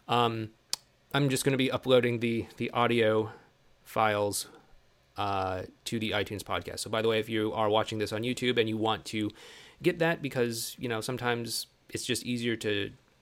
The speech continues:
get a podcast than it is to, like, you know, buffer a YouTube video and all that when you just wanna listen to it. But anyway, link for that is down below in the description box. Um, yeah, so anyway, uh, we're gonna talk about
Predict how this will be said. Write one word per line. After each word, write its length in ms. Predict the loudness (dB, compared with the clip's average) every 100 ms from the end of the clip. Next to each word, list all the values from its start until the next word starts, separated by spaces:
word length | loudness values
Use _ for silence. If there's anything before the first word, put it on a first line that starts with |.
| _ _
get 120 | -4
a 40 | -2
podcast 680 | 2 0 2 -2 -2 -4
than 100 | -4
it 80 | -4
is 120 | -2
to, 120 | -2 -2
like, 160 | -4 -6
you 80 | -8
know, 120 | -8 -6
buffer 480 | -2 -2 0 0 0
a 80 |
YouTube 300 | -2 -6 -6
video 260 | -6 -4 -4
and 80 | -4
all 120 | -4
that 100 | -4
when 160 | -6 -6
you 80 |
just 160 | -6 -8
wanna 160 | -6 -4
listen 240 | -6 -6
to 140 | -10 -10
it. 140 | -12 -18 _ -20 -20 _ _ -4
But 140 | 2 4
anyway, 280 | 6 4 0 -6 -20 -6
link 180 | -2 0
for 100 | 4
that 200 | 4 2
is 120 | 0
down 200 | 0 0
below 240 | 0 0 0
in 60 |
the 60 | -2
description 440 | -2 -2 -2 -4
box. 340 | -6 -6 -10 -14 -18 -20 -20 -20 0
Um, 440 | 4 4 4 -2 0
yeah, 280 | 4 4 4
so 300 | 0 6 6
anyway, 460 | 6 6 6 6 2 2
uh, 200 | 6 8
we're 100 | 8
gonna 140 | 6 4
talk 240 | 2 2
about 480 | 4 6 6 2 -6